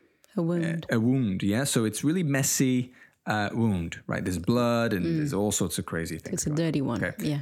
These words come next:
Speaker 2: So it's a wild idea. The wildest the idea, the craziest the idea, the better. And it, it needs to be something that's visual. So because,
Speaker 1: Yeah.
Speaker 2: I mean, thirty percent of your brain is dedicated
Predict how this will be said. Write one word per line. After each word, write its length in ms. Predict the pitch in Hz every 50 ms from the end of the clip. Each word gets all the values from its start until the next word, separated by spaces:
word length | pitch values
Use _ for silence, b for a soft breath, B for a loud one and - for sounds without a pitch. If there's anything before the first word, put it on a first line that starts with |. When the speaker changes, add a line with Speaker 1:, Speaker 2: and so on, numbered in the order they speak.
| - -
Speaker 2:
So 360 | - - 131 117 110 113 - - _ _
it's 280 | 131 123 110 - - -
a 40 | 117
wild 480 | 101 92 110 117 143 180 196 190 180
idea. 360 | 170 156 151 127 113 104 101
The 100 | 101 110
wildest 520 | 107 104 110 123 151 175 180 170 160 - -
the 140 | 147 131 120
idea, 300 | 117 110 113 107 98 98
the 80 | 98
craziest 540 | - - - - 131 127 113 113 98 - -
the 80 | 120 101
idea, 240 | 95 92 101 90
the 80 | 87 87
better. 320 | - 82 80 87 120 156 - b b b b b b b b b _ _
And 500 | 127 120 117 117 113 113 113 113 104 - - -
it, 60 | 143 120 110 120 -
it 120 | 135 123 120
needs 240 | 120 120 117 -
to 60 | - 117
be 100 | 120 107
something 420 | - - 117 107 95 - 104 98
that's 180 | 95 87 - -
visual. 440 | 101 101 107 95 - 95 73 76 - _ _ _ _ _ _ _
So 200 | - - 107 101
because, 380 | 101 113 - - 131 170 143 127
Speaker 1:
Yeah. 60 | - -
Speaker 2:
I 40 | 139
mean, 120 | 131 127 120
thirty 260 | 120 - 165 175 170
percent 380 | 160 160 - - 139 131 113 -
of 100 | 117 113
your 80 | 117
brain 260 | 104 107 113 104 113 113
is 140 | 113 110 104
dedicated 800 | 104 - - 127 139 156 147 139 - 113 98 95 92 - - -